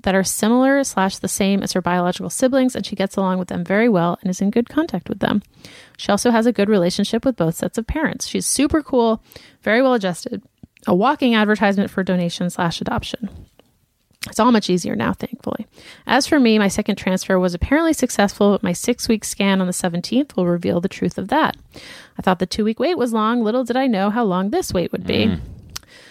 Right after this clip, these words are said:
Speaker 1: Thanks for all you do. Your podcasts and the community you've created are such a great resource and comfort for those on this shitty I V F merry-go-round. Much love and huge congrats on your pregnancy, Anne-Marie from Melbourne, Australia.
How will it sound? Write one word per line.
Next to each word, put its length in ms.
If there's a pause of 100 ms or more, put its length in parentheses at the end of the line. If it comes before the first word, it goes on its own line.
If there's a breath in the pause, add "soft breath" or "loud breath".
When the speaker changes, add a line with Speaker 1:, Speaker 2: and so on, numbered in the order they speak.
(240 loud breath)
Speaker 1:
Thanks 200
for 100
all 80
you 140
do. 200
Your 140
podcasts 640
and 140
the 40
community 420
you've 180
created 380
are 100
such 300
a 40
great 180
resource 440
and 160
comfort 400
for 120
those 220
on 140
this 180
shitty 360
I 120
V 160
F 300 (100)
merry-go-round. 840 (440 loud breath)
Much 220
love 320
and 100
huge 280
congrats 340
on 80
your 100
pregnancy, 600
Anne-Marie 440
from 280
Melbourne, 440
Australia. 840